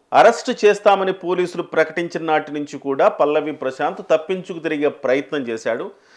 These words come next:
చివరికి పరారయ్యాడు అన్న వార్త చూసి ఎట్టకేలకు అరెస్టు తప్పదని భావించిన పల్లవి ప్రశాంత్, "లేదు, నా ఊర్లోనే నేను ఉన్నానని" చెప్పేసి మాట మార్చాడు.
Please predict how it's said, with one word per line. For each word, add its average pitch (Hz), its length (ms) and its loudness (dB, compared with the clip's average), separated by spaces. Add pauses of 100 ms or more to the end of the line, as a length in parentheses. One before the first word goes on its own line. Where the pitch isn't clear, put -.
(240)
చివరికి 233 260 6
పరారయ్యాడు 196 840 6
అన్న 160 200 0
వార్త 147 600 2
చూసి 156 400 -10
ఎట్టకేలకు 190 1000 0 (580)
అరెస్టు 208 320 4
తప్పదని 160 420 -2
భావించిన 127 480 -4
పల్లవి 127 400 -2
ప్రశాంత్, 156 520 -8
"లేదు, 135 400 -2
నా 139 200 0
ఊర్లోనే 147 420 -4
నేను 120 240 -6
ఉన్నానని" 120 360 -6
చెప్పేసి 107 400 -14
మాట 104 260 -4
మార్చాడు. 101 460 -4